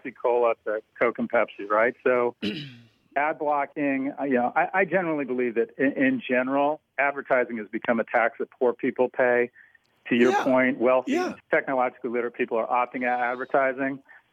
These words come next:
Speaker 1: But there are some assets here that people do want. People do like Yahoo content. Verizon does have your, a screen in a hundred million people's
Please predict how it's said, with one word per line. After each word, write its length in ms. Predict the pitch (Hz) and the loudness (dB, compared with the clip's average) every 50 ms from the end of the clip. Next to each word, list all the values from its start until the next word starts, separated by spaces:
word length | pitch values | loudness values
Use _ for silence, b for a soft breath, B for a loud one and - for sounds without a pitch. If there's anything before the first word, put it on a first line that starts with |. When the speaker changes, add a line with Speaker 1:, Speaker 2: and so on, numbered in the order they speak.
| _ _ _ | _ _ _
Speaker 1:
But 140 | - 147 - | -2 0 2
there 200 | - 147 156 - | 2 0 0 2
are 240 | 160 170 185 214 220 220 | 2 2 2 0 -2 -4
some 160 | - 202 170 | -6 -4 -2
assets 440 | 165 156 151 156 151 - 156 143 143 - - | 0 0 0 -2 -4 -6 -8 -8 -8 -10 -6
here 260 | - 135 131 131 127 | -4 -2 0 0 0
that 160 | 117 117 107 - | -2 -4 -6 -6
people 360 | - - 139 120 - 117 107 - | -4 -4 -4 -2 -2 -4 -2 0
do 180 | - 120 120 117 | 0 0 0 0
want. 420 | 107 107 107 104 98 98 92 - _ - - - | 0 -2 -2 -2 -2 -4 -6 -8 _ -18 -16 -6
People 280 | - - 151 - 147 131 | 0 0 2 2 2 0
do 280 | 117 - 143 165 175 175 | 2 2 2 2 2 2
like 240 | 165 156 143 123 | 2 0 0 -2
Yahoo 360 | - 135 127 120 123 120 127 120 | -2 -2 0 0 -2 -2 -6 -10
content. 760 | - - - 117 107 107 104 - - 117 104 107 107 113 - B B B B B B B B B _ - | -10 -6 -2 -2 -2 -2 -2 -2 -2 0 0 0 -2 -4 -8 B B B B B B B B B _ 0
Verizon 760 | - 131 123 127 135 147 156 170 165 143 147 156 143 127 110 | 4 6 6 6 6 6 4 4 2 0 -2 -4 -4 -4 -2
does 300 | - 135 139 147 160 160 - - - - | 0 2 2 2 2 0 -2 -10 -10 -4
have 440 | 147 139 131 127 127 123 123 120 110 - _ _ _ _ _ _ _ _ _ _ _ - | -2 -2 0 0 0 -2 -4 -6 -8 -14 _ _ _ _ _ _ _ _ _ _ _ -2
your, 220 | - 123 123 123 123 - | 2 4 4 4 2 2
a 100 | 135 113 - - - | -2 -2 -2 -4 -10
screen 460 | - - 139 135 139 147 147 147 147 147 | -2 2 4 4 6 6 4 4 2 2
in 80 | 120 | 2
a 80 | 110 104 | 0 -2
hundred 320 | - 139 135 139 143 127 | -2 -2 -2 -2 -2 -2
million 280 | 127 127 131 131 131 127 | -2 -2 0 -2 -2 -4
people's 340 | 120 - 127 117 - 123 113 | -4 -6 -4 -2 -2 -2 -4